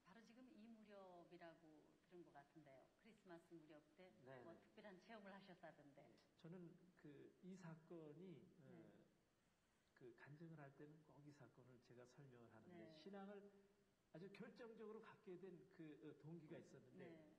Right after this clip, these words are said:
Speaker 2: 지금 필름처럼 이렇게 지나가는 쭉 생각 가운데 그 결승전이나 아니면 중요한 고비 때마다 이 골을 넣는데,
Speaker 1: 네.
Speaker 2: 제가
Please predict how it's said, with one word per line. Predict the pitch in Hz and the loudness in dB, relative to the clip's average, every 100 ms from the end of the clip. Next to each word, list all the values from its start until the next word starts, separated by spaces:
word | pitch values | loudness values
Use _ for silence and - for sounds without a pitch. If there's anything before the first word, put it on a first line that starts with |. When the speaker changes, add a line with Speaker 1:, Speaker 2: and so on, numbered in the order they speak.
| - | -2
Speaker 2:
지금 | 196 233 220 | 2 2 0
필름처럼 | - 240 233 233 226 | 0 2 2 2 2
이렇게 | 226 220 | 2 2
지나가는 | - 214 208 208 214 214 | 2 4 4 4 2 0
쭉 | 202 175 196 214 | -2 0 0 0
생각 | - 226 214 - | -2 2 2 4
가운데 | 202 180 175 220 - - - - - - - - - | 4 4 4 4 4 0 -8 -14 -18 -20 -20 -20 -8
그 | - 127 117 - - - - - - - - | 0 2 2 -2 -10 -16 -20 -20 -20 -20 -10
결승전이나 | - 156 - 220 208 185 196 190 190 185 | -4 -4 2 4 4 4 6 4 4 4
아니면 | 180 185 196 | 4 2 0
중요한 | 185 160 185 180 | 0 4 4 2
고비 | 180 170 170 | 2 4 6
때마다 | 170 160 160 165 | 4 2 2 2
이 | 165 151 - | 2 0 0
골을 | 262 233 202 | 2 6 8
넣는데, | 165 131 113 110 120 | 6 4 0 -2 2
Speaker 1:
네. | 202 180 151 - - - - - - - - | 6 6 4 -2 -10 -16 -18 -20 -20 -20 -2
Speaker 2:
제가 | - 180 202 180 | 2 4 4 2